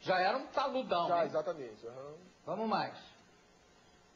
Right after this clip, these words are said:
Speaker 1: Qual é?
Speaker 2: Ah, deixa eu ver. Atrás aqui. <laughs> Tô ali no meio ali, ó.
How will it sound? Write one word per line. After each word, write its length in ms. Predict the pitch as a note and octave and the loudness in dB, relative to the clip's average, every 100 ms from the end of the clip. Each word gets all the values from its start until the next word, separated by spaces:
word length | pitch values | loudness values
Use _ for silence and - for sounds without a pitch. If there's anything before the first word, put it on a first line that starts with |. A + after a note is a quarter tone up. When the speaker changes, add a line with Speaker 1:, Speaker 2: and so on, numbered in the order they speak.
| _ - - - - - - | _ -20 -20 -20 -20 -20 -10
Speaker 1:
Qual 160 | - D#3 D#3 | -2 0 2
é? 220 | G3 B3+ | 0 0
Speaker 2:
Ah, 720 | D3 D#3 D#3+ D#3+ D#3+ D#3+ D#3+ D3+ | 4 6 6 6 6 6 4 2
deixa 240 | D#3 D#3 | -2 -2
eu 160 | D3+ C#3 | -4 -2
ver. 360 | D3 D#3+ F3 | 0 4 4
Atrás 560 | F3+ F#3+ - G3 G3+ G3+ | 4 2 4 6 6 4
aqui. 300 | F3 - E4 | -4 -6 -8
<laughs> 1800 | D4+ C3+ F#3 - - - - C#4+ - G4 - - - E4+ D4+ - G4 F4+ - | -6 0 2 2 2 0 -2 -2 4 2 4 -2 0 0 0 0 -2 -2 2
Tô 80 | |
ali 180 | E4 D4+ | 4 4
no 120 | D#4+ D#4 | -2 2
meio 260 | A#3 G#3+ | 4 6
ali, 180 | G#3 G#3+ | 4 2
ó. 80 | G3+ | -2